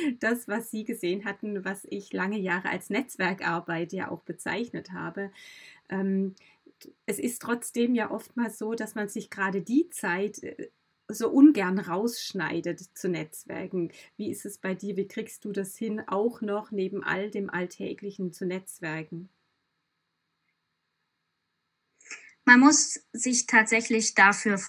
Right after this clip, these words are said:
Speaker 2: Freiraum schaffen, auch hier, um die, das aktiv zu machen. Weil es kommt nicht, Netzwerken kommt nicht von alleine. Ähm, die Leute kommen nicht auf einen zu, sondern es ist, man muss schon Zeit auch in-,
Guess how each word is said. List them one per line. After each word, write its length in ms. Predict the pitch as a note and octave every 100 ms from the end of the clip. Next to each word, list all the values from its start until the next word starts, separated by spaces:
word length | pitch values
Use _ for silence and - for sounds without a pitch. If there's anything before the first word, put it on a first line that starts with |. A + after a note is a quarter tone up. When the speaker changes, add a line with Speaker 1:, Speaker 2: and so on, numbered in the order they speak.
| _
Speaker 2:
Freiraum 500 | - F#3+ F#3+ F3 E3
schaffen, 420 | - E3 D#3+ E3+
auch 200 | - F3+
hier, 500 | - F#3+ G#3 B3 D4+ - - - - _
um 600 | C4 B3+ C4+ C#4+ C#4+ C#4+ - _ _ _ G#3
die, 380 | A3+ A#3 - -
das 380 | G#3+ G#3+ - -
aktiv 720 | G3 - - G#3+ G#3 - - F#3+
zu 160 | - G3
machen. 520 | E3 D#3+ D#3 D3 A3+
Weil 480 | F#3 F#3 G3 G#3 G#3
es 180 | G#3 -
kommt 220 | - C4
nicht, 300 | C#4+ A#3+ -
Netzwerken 560 | A3 A#3+ - A#3 A3+ A3
kommt 200 | A#3 C#4+
nicht 140 | B3
von 160 | A3 G3
alleine. 580 | F#3+ F3 F#3 A3+ C#4 F4 - - - -
Ähm, 300 | A3 G#3 G#3
die 120 | G#3
Leute 260 | G3 A#3 C#4+
kommen 220 | C#4 A3+
nicht 200 | G#3+ -
auf 120 | F#3+
einen 320 | - G3 F#3+ F#3+
zu, 500 | - G#3+ C#4 D#4 - _ -
sondern 600 | - G#3 G#3 G#3 G#3 G#3
es 160 | G#3 G3+
ist, 400 | A3 G#3+ - -
man 160 | A3
muss 360 | G#3+ C4+ - -
schon 300 | - A3+ C4
Zeit 440 | - G#3 G#3+ A#3+
auch 140 | G3+ G3
in-, 200 | G#3